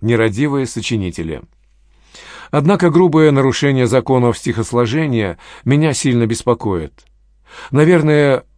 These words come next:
мои сугубо субъективные оценки кому-то покажутся излишне жесткими, но все-таки, надеюсь,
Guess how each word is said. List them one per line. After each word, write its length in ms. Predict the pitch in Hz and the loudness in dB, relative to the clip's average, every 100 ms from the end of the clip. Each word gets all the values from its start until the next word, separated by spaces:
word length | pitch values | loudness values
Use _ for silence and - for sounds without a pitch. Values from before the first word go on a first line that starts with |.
| - | -4
мои 220 | 135 143 | 0 0
сугубо 420 | - 127 139 127 | 0 0 0 0
субъективные 800 | - 131 139 123 131 110 104 104 | -2 -2 -2 -2 0 0 0 -2
оценки 640 | - 170 170 - 107 90 - - - | -2 0 0 -2 -6 -6 -10 -20 -2
кому-то 320 | 139 160 151 | 2 2 0
покажутся 560 | 143 139 127 123 - | -2 -4 -4 -4 -2
излишне 480 | 123 110 170 - 156 | -2 -2 -6 -4 -2
жесткими, 840 | 131 120 120 - - 107 92 80 - _ _ _ - - - | -2 0 0 -2 -8 -8 -8 -10 -14 _ _ _ -20 -12 -2
но 200 | 147 151 | 2 2
все-таки, 360 | - 160 147 | 0 -2 0
надеюсь, 600 | 139 131 135 135 120 - | -2 0 0 0 0 -6